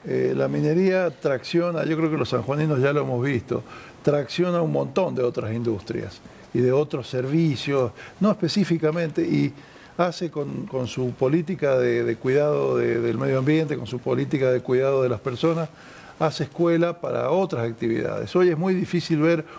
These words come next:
una obra pública, un, una persona que está haciendo trabajo en la calle que no tenga el cono, que no esté vestido como corresponde, que no tenga sus elementos de protección personal. Eso no sucedía antes de la minería en San Juan.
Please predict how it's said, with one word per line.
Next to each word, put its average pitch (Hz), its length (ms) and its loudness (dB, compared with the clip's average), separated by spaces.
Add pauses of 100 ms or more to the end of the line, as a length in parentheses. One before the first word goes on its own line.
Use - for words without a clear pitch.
(120)
una 143 240 2
obra 151 260 2
pública, 143 880 2
un, 135 380 -2 (280)
una 139 200 0
persona 139 480 0
que 123 60 -2
está 143 260 0 (140)
haciendo 143 260 -2
trabajo 151 280 0
en 151 60 -2
la 135 100 -2
calle 165 280 0
que 131 80 -4
no 131 120 -4
tenga 135 240 -2
el 123 120 0
cono, 135 560 0 (280)
que 127 120 0
no 131 80 2
esté 135 180 2
vestido 135 420 0
como 131 160 -4
corresponde, 131 680 0
que 127 80 2
no 127 100 0
tenga 127 220 0
sus 123 180 -2
elementos 127 380 0
de - 40 -6
protección 127 440 0
personal. 143 420 0 (260)
Eso 156 220 0
no 165 100 0
sucedía 143 540 0
antes 117 240 -4
de 110 60 0
la 113 100 0
minería 117 360 0
en 113 60 -4
San 110 200 -6
Juan. 107 220 -4